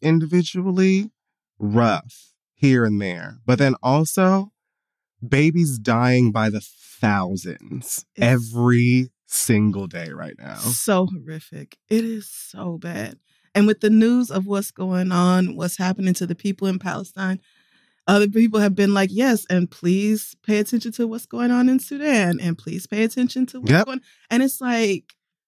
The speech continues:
Speaker 2: the unspeakable fucking horrors that human beings are committing against each other for money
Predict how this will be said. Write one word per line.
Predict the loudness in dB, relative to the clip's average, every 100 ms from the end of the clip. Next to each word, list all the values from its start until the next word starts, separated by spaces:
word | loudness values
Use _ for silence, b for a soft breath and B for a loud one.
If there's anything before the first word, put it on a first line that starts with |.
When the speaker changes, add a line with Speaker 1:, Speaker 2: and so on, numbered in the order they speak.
| _ _ _ _ 0
Speaker 2:
the | 2 2
unspeakable | 0 0 -2 -4 0 0 0 -2 -4
fucking | -2 -2 0 0 2
horrors | 2 2 2 0 -2 -4 -4
that | -4
human | -2 2 4 4 4
beings | 2 2 0 -2
are | -4
committing | -2 0 0 0
against | -2 -4 -6 -4
each | -6 -6
other | -8 -8 -10
for | -4 0 0 2
money | 2 4 4 4 2 2 -2